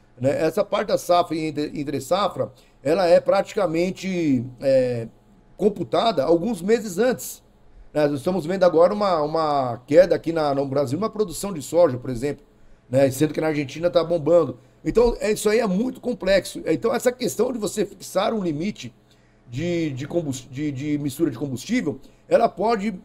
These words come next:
mexer e variar no, no preço da gasolina final, né? Então, vamos dizer assim, que se tivesse uma mistura menor de anidro,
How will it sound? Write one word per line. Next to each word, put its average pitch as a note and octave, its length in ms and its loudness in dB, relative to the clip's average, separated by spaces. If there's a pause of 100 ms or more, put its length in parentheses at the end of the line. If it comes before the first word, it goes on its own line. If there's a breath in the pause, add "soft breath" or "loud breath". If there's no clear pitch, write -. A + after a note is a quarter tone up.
mexer A#3 540 -2
e A3 40 -2
variar G3 500 0
no, A3 220 -4
no F#3+ 380 -4
preço G3+ 220 0
da A3+ 80 0
gasolina A3 360 0
final, A3 540 -2 (560 soft breath)
né? E3 140 6
Então, G3 200 4
vamos A3+ 140 4
dizer A#3 140 4
assim, - 200 -2
que D3 60 -8
se - 60 -10
tivesse G#3+ 240 -2
uma B3 80 0
mistura A#3+ 340 0
menor A#3+ 340 2
de F#3+ 140 -4
anidro, G3 480 -2